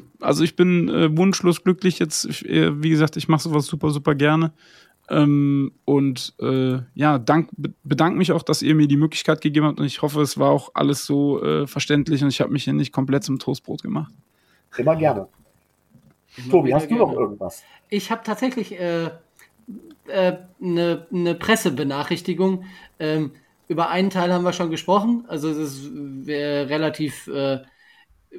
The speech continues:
Speaker 3: relativ unüberraschend. Ähm, Nick Needham wurde von der Franchise auf, äh, I R gesetzt. Wir haben ja gesagt,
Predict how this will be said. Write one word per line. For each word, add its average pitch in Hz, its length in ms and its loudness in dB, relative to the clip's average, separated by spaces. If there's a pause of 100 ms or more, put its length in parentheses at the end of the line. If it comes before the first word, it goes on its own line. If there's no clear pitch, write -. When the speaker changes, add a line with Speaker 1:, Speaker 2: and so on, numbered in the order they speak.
(240)
Speaker 3:
relativ 160 520 -2
unüberraschend. 180 920 4
Ähm, 151 340 0 (280)
Nick 170 220 2
Needham 175 520 2
wurde 160 380 2
von 160 260 0
der 156 120 2
Franchise 156 760 -2
auf, 147 360 -2
äh, 143 260 -2
I 139 200 -4
R 156 240 2
gesetzt. 185 540 0 (120)
Wir 131 180 -4
haben 147 140 0
ja 147 80 0
gesagt, 139 420 0